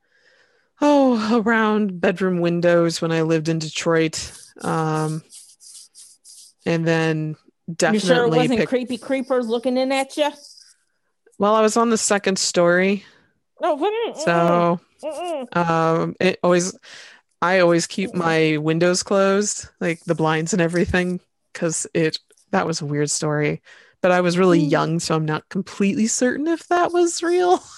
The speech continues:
Speaker 1: <laughs> I'll, I'll give you that. But definitely, I've had, been visited and I've had experiences since I was in elementary school.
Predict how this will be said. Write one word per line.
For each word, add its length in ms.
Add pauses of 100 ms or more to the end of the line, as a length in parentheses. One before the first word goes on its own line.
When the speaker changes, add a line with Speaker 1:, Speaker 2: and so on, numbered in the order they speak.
(140)
Speaker 1:
<laughs> 280
I'll, 160 (140)
I'll 100
give 200
you 120
that. 300 (720)
But 520
definitely, 1000 (580)
I've 220
had, 560
been 200
visited 600
and 80
I've 140
had 200
experiences 840
since 260
I 80
was 180
in 160
elementary 520
school. 440